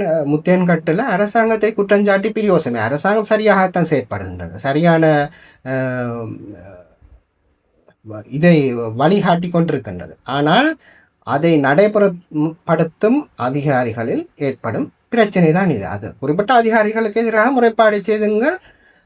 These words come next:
அது அவர்களுக்கு எதிராக ஆக்ஷன் எடுங்க. அதை விடுத்துட்டு அரசாங்கத்திற்கு எதிராக வர்த்தாலை செய்வோம், அதை செய்வோம், அதெல்லாம் பொய் வேலை அது. அதால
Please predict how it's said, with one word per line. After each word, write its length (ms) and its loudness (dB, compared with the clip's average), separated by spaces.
அது 360 4
அவர்களுக்கு 540 2
எதிராக 520 2
ஆக்ஷன் 280 0
எடுங்க. 220 -4
அதை 240 2
விடுத்துட்டு 600 4
அரசாங்கத்திற்கு 1000 0
எதிராக 440 2
வர்த்தாலை 480 0
செய்வோம், 360 0
அதை 240 2
செய்வோம், 440 0
அதெல்லாம் 360 2
பொய் 200 4
வேலை 300 2
அது. 300 2
அதால 460 0